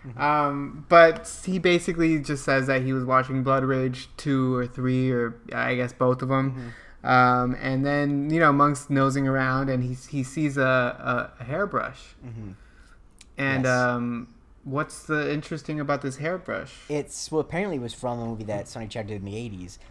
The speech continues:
Speaker 1: but it was made in Croatia, which according to Monk is, quote, "a new country," which is a crazy thing to say about a country that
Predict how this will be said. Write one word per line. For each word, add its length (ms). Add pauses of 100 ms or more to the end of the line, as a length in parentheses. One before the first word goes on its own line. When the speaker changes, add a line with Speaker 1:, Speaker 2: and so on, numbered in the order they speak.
(140)
Speaker 1:
but 160
it 40
was 140
made 280
in 100
Croatia, 640 (380)
which 160
according 240
to 60
Monk 220
is, 140
quote, 320
"a 80
new 240
country," 480 (240)
which 120
is 80
a 40
crazy 320
thing 140
to 60
say 140
about 160
a 40
country 300
that 280